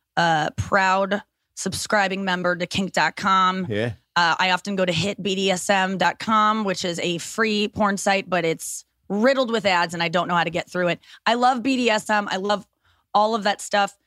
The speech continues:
Speaker 1: Tell me about your journey into it and how, Katie, you work into h-, him having a mistress.
Speaker 2: Mm-hmm.
Speaker 1: Do you pay this woman to come beat you?
Speaker 2: Uh, it turned into paying. It, it was more of a, I think the very first time I went, I went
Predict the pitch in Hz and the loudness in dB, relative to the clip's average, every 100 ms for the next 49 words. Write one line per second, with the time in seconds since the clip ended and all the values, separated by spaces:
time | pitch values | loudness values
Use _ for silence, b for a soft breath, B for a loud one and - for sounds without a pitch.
0 | _ _ - - 262 294 302 262 254 202 | _ _ -10 -2 2 2 2 2 2 0
1 | 226 165 214 214 208 147 202 196 190 180 | -4 -2 -2 -2 -2 -4 -4 -2 0 0
2 | - 190 175 165 - - 202 190 190 - | 0 -4 -2 -6 -6 0 2 2 -2 -4
3 | 208 196 180 180 170 202 190 180 160 175 | -4 -2 -2 -4 -4 -2 0 -2 0 -2
4 | 165 - 170 160 156 - 175 - 160 185 | -2 -4 -2 -2 -2 -6 -10 -4 -2 0
5 | 170 170 165 165 151 - 160 - 277 277 | 0 -2 -4 -4 -4 -2 -4 0 2 2
6 | 311 247 262 262 240 - 208 185 180 175 | 2 2 2 2 0 -2 -2 -2 -4 -4
7 | 165 - 147 - - _ b b _ 202 | -4 -4 -6 -8 -16 _ b b _ 0
8 | 196 202 180 - 240 190 180 202 208 190 | 2 0 0 2 2 4 2 4 4 4
9 | 202 214 202 135 - _ 165 147 160 131 | 2 2 0 -2 -6 _ -2 2 0 0
10 | 160 165 165 139 139 131 123 113 101 - | 2 4 2 2 2 2 2 0 -2 -2
11 | 120 127 156 147 - 120 _ - 127 - | -4 -2 -4 -4 -8 -20 _ -6 -4 0
12 | 139 185 202 - 139 131 - 123 113 110 | 2 4 4 2 0 -2 0 0 2 -2
13 | 107 117 113 - 110 110 117 113 | -2 -4 -4 -4 -2 -2 -4 -4